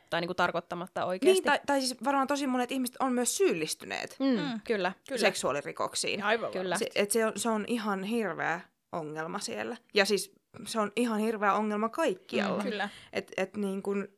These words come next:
Speaker 2: et se,
Speaker 3: Niinkin
Speaker 2: se
Speaker 3: turvallinen maa kuin
Speaker 1: Niin.
Speaker 3: Korea loppujen lopuksi on, niin
Speaker 2: Niin.
Speaker 3: siellä on hirveästi sitä seksuaalirikollisuutta.
Speaker 1: Mhm.
Speaker 2: Niin, ja siis niinku, et just, että,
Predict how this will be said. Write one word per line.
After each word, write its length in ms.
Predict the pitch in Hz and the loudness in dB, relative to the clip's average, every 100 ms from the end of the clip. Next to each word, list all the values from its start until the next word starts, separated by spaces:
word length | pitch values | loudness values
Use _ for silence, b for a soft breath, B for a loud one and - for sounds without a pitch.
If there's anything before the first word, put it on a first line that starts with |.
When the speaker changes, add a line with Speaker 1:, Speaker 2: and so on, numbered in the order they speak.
| _ - | _ -8
Speaker 2:
et 160 | 202 | -6
se, 140 | - 233 208 | 0 2 2
Speaker 3:
Niinkin 200 | 240 247 | 2 0
Speaker 2:
se 140 | 233 | 2
Speaker 3:
turvallinen 480 | 233 214 202 196 196 | 2 4 2 0 0
maa 440 | 220 220 190 190 - | 4 6 4 2 -4
kuin 280 | 196 233 | -10 -6
Speaker 1:
Niin. 200 | 208 185 | -4 0
Speaker 3:
Korea 240 | 202 196 196 | 2 2 2
loppujen 320 | 190 - 196 | 0 -4 -10
lopuksi 280 | 196 196 - | -10 -12 -6
on, 180 | 196 180 | -4 -4
niin 100 | 196 - | -6 -6
Speaker 2:
Niin. 160 | 320 220 | -2 0
Speaker 3:
siellä 160 | 202 | 0
on 60 | 214 | 0
hirveästi 420 | 247 196 196 214 | -2 -2 -4 -8
sitä 240 | - 170 | -12 -12
seksuaalirikollisuutta. 960 | 196 - - 202 190 190 185 240 - - | -12 -14 -10 -6 -6 -6 -6 -8 -12 -6
Speaker 1:
Mhm. 60 | 311 | 0
Speaker 2:
Niin, 80 | |
ja 60 | 269 | 0
siis 180 | 269 254 | 0 0
niinku, 220 | 254 233 | 0 2
et 160 | 240 240 | 0 0
just, 260 | 254 - | -4 -4
että, 320 | 202 - 180 | -6 -4 -4